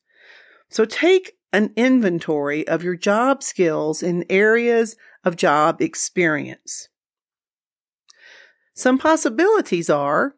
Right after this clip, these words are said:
collaboration, metadata tagging, people skills, team building,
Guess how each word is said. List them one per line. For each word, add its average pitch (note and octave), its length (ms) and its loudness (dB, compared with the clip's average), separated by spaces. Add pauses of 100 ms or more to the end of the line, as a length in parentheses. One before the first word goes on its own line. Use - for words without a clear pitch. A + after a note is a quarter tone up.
(520)
collaboration, G3+ 1040 0 (840)
metadata F#3+ 760 2
tagging, E3 580 -2 (840)
people D4 320 2
skills, D3+ 640 -2 (680)
team D#4+ 440 4
building, D#3+ 520 -2